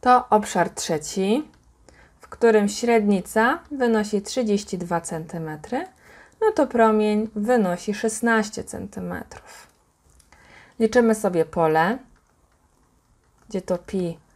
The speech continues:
szesnaście do drugiej, a to będzie sto, nie, dwieście pięćdziesiąt sześć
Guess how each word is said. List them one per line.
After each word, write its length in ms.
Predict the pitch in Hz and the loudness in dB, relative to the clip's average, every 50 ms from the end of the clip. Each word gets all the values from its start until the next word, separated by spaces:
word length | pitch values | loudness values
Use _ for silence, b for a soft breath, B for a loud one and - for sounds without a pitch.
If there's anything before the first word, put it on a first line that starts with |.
| _ _ _ - | _ _ _ -16
szesnaście 720 | - - 202 190 - - 214 196 190 190 190 - - - | -8 -6 -6 -6 -4 -2 0 2 2 0 -2 -6 -16 -16
do 120 | 208 - 220 | -14 -14 -10
drugiej, 640 | - - 262 302 302 240 233 233 226 226 226 233 226 b b b b b b b b _ - | -4 -2 -2 -2 0 2 2 2 4 2 0 -2 -4 b b b b b b b b _ -4
a 180 | - 277 294 302 320 - _ _ _ _ _ _ | -2 0 0 -2 -4 -6 _ _ _ _ _ _
to 180 | - 302 285 233 | 0 2 2 2
będzie 580 | 190 196 196 196 190 185 185 202 190 190 196 202 b b b b b | 2 0 0 0 -2 -4 -2 -2 -2 -2 -2 -4 b b b b b
sto, 600 | - - - - - - 240 240 254 285 349 - - _ _ _ _ _ _ _ _ _ - - _ _ _ _ _ _ _ _ _ _ _ _ _ _ _ b b b b b - | -12 -12 -12 -6 0 2 4 4 4 4 2 -2 -10 _ _ _ _ _ _ _ _ _ -20 -20 _ _ _ _ _ _ _ _ _ _ _ _ _ _ _ b b b b b -6
nie, 220 | 180 185 202 214 - | -4 -4 -4 -4 -4
dwieście 460 | 202 202 202 220 247 247 247 - 233 | -4 -2 0 2 0 0 0 -4 -4
pięćdziesiąt 560 | 220 214 196 190 185 196 190 - 190 180 175 - | 0 0 0 0 0 -2 -4 -4 -6 -6 -6 -8
sześć 580 | - - 190 185 208 220 - - - - - | -4 0 0 2 2 0 -2 -8 -16 -20 -20